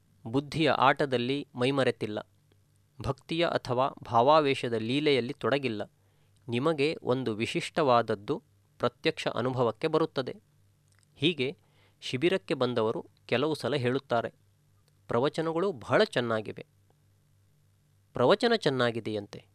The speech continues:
ಧರ್ಮ ಚೆನ್ನಾಗಿದೆ, ಧರ್ಮ ಅದ್ಭುತವಾಗಿದೆ ಎನ್ನಿ. ನೀವು ಇದನ್ನು ಕೇವಲ ಬೌದ್ಧಿಕ ಮನೋರಂಜನೆಯಂತೆ ತಿಳಿದರೆ ಅದರಿಂದೇನೂ ಪ್ರಯೋಜನವಿಲ್ಲ.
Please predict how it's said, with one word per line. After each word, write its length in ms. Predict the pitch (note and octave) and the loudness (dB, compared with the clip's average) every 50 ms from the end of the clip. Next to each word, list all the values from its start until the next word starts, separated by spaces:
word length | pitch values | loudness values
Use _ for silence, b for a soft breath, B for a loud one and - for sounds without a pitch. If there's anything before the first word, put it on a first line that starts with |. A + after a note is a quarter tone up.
| _ _ _ _ _ _ _ _ _ _ | _ _ _ _ _ _ _ _ _ _
ಧರ್ಮ 280 | - - - E3 A3 C#4 | -8 -4 -2 0 0 0
ಚೆನ್ನಾಗಿದೆ, 640 | C#4 - F3 C#3 C3 B2 A#2 A2+ G#2 G2+ F#2+ - - _ _ _ _ _ _ _ _ _ _ _ _ - | -2 0 -2 -2 0 0 -2 -2 -4 -6 -8 -10 -14 _ _ _ _ _ _ _ _ _ _ _ _ -6
ಧರ್ಮ 300 | - A#2 D3+ F#3 G3 F3+ | -2 0 0 2 2 0
ಅದ್ಭುತವಾಗಿದೆ 840 | - - A#2+ B2+ B2 E3 G#3+ - B3+ A#3 G#3 G3+ G3+ G3 G3+ A3 | 0 0 -2 -2 0 -2 0 2 4 6 6 6 6 4 2 2
ಎನ್ನಿ. 420 | A#3+ G#3+ C3+ A#2+ C#3 A#2+ F#2 G2+ _ _ _ _ _ _ _ _ _ _ _ _ _ _ _ _ _ _ _ _ _ _ _ _ _ _ _ _ _ _ _ - | 2 2 2 0 -2 -4 -8 -10 _ _ _ _ _ _ _ _ _ _ _ _ _ _ _ _ _ _ _ _ _ _ _ _ _ _ _ _ _ _ _ -10
ನೀವು 340 | B2 B2+ C#3 D#3 F3 G3+ G3+ | -6 -2 -2 0 0 0 0
ಇದನ್ನು 400 | D#3 C3+ B2+ D3 D3+ D3 C#3 - | 0 0 0 0 0 0 -4 -6
ಕೇವಲ 440 | - - C3 C#3 D3+ D3 C3+ C#3+ F3 F#3+ - _ - | -4 0 2 2 4 4 2 0 -2 -4 -8 _ -16
ಬೌದ್ಧಿಕ 520 | C3+ A2 A2+ A#2+ C#3+ D#3+ D#3+ - F#3+ - D3 | -6 0 2 2 2 2 0 -4 -4 -2 0
ಮನೋರಂಜನೆಯಂತೆ 1000 | A#2+ A#2 A#2+ C3 D3+ F3 F3 E3 D#3 D3+ D3 C#3 C3 A#2+ A#2 A2 - B2+ B2+ | 0 0 2 2 2 2 2 2 2 0 0 2 0 0 -2 -4 -4 -6 -6
ತಿಳಿದರೆ 520 | - - A2+ A2+ C3 C3 A#2+ A2 C#3+ E3+ - _ - | -4 -4 -4 -2 -2 0 0 -2 -2 -4 -8 _ -6
ಅದರಿಂದೇನೂ 640 | A2 A2 B2 B2 C#3 C#3+ C3+ A#2+ A#2 B2 D#3 F#3+ F#3 | -2 0 2 2 2 0 0 0 -2 -2 -2 -4 -6
ಪ್ರಯೋಜನವಿಲ್ಲ. 760 | - - A2+ A#2+ B2 A#2+ A#2 G#2+ G#2+ G#2 F#2+ G2 - - | -4 -4 -2 0 0 0 0 -2 -2 -2 -4 -6 -8 -12